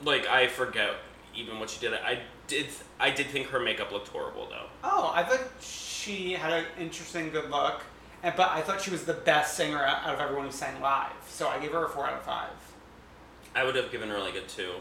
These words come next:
Speaker 1: less than Adore.
Speaker 2: Oh, wow! No, I thought, see, I thought she was more interesting than Adore.
Speaker 1: I didn't.
Speaker 2: Oh, okay. Uh,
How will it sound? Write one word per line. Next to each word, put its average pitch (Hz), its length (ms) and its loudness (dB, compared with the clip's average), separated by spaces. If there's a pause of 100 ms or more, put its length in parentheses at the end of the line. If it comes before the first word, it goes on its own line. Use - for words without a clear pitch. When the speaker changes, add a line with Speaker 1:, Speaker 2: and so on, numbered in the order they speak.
(140)
Speaker 1:
less 117 180 -4
than 117 120 -4
Adore. 101 460 0
Speaker 2:
Oh, 330 160 2
wow! - 340 0 (240)
No, 220 200 6
I 151 100 6
thought, 233 240 4 (160)
see, 247 300 -4 (240)
I 202 120 2
thought 226 160 4
she 226 80 -2
was 208 100 -4
more 202 200 0
interesting 180 360 -2
than 160 120 2
Adore. 160 480 2 (560)
Speaker 1:
I 117 120 2
didn't. 113 260 -4 (220)
Speaker 2:
Oh, 190 220 -6
okay. 143 180 -2 (640)
Uh, 131 540 6